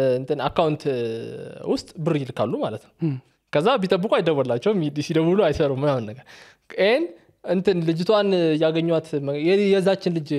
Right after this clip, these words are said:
Speaker 1: ሞ-፣ የሞዴሏን ፎቶ ደግሞ ደ-፣ ተደጋግሞ ይጠቀማል ነገር መሰለኝ ሰውየው። እና፣ እ፣ ሰው መንገድ ላይ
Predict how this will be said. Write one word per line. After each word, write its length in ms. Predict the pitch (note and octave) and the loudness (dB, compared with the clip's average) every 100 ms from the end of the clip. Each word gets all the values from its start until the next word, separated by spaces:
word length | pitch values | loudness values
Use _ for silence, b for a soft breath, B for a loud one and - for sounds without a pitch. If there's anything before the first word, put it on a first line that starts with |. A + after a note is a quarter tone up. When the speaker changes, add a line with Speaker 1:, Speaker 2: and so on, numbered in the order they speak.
| C3+ C3 | 0 0
Speaker 1:
ሞ-፣ 160 | C#3+ | 0
የሞዴሏን 500 | D3 D#3+ E3+ F3 D#3+ | 2 2 2 2 0
ፎቶ 160 | D#3+ E3 | -2 -2
ደግሞ 180 | G3+ C4 | 0 0
ደ-፣ 220 | E3+ D#3+ | 0 0
ተደጋግሞ 420 | D3 D#3 D3+ C3 B2+ | 0 0 2 0 -4
ይጠቀማል 540 | C3 B2 - G#2 G2+ | -4 -6 -6 -14 -12
ነገር 240 | G#2+ G#2+ A2+ | -12 -10 -8
መሰለኝ 320 | A#2+ B2+ A2 | -6 -6 -6
ሰውየው። 280 | A2+ G#2+ G#2 b b _ - | -8 -12 -14 b b _ -12
እና፣ 180 | A#2+ D#3+ C#4+ F4+ b b b - | -6 -2 -2 -4 b b b -8
እ፣ 140 | D3+ C#3 B2+ A#2+ - - - - | 0 2 2 -2 -8 -10 -10 -10
ሰው 160 | - F3+ | -4 0
መንገድ 220 | G3 F#3 | 2 2
ላይ 120 | G3 | 0